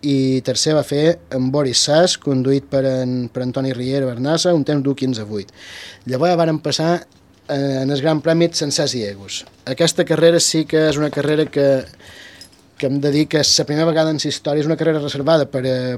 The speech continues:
per cavalls sencers i Egus internacional, pot córrer qualsevol cavall,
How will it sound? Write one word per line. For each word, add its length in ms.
per 140
cavalls 320
sencers 640
i 160
Egus 400
internacional, 720
pot 180
córrer 240
qualsevol 400
cavall, 260